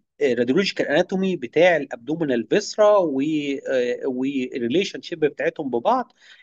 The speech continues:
بحيث اللي زي ما قلت اللي انا كل ما انت تبقى مور فاميليار مع ال، مع الايمجنج وتعرف تطلع الاستراكشر وتعرف تتابعه، وبعدين عود نفسك ما تاخدش قرار اللي تقول هو ده الاستراكشر اللي انا بدور عليه،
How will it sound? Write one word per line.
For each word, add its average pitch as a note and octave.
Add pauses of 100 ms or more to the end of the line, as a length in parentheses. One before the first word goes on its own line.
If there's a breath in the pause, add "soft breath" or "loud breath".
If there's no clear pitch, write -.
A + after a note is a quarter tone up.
(180 soft breath)
بحيث G#3+
اللي A#2
زي D#3
ما E3
قلت D3
اللي A2
انا A#2
كل F#3+
ما E3
انت -
تبقى -
مور E3
فاميليار C3
مع G#2
ال، G#2
مع G#2
الايمجنج F#3
وتعرف D#3
تطلع D#3
الاستراكشر C#3
وتعرف D#3
تتابعه، F#3+ (340 soft breath)
وبعدين B2+
عود F3+
نفسك -
ما G#2
تاخدش -
قرار D3 (340)
اللي A#2
تقول E3
هو E3
ده E3+
الاستراكشر F3
اللي A#2+
انا D3+
بدور E3
عليه، G#3